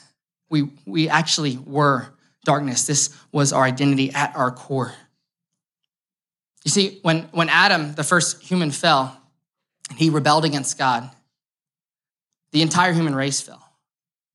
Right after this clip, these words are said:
He was the head of the human race. And when he fell,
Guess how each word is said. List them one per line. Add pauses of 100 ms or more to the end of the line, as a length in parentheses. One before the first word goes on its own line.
(160)
He
was
the
head
of
the
human
race. (600)
And
when
he
fell,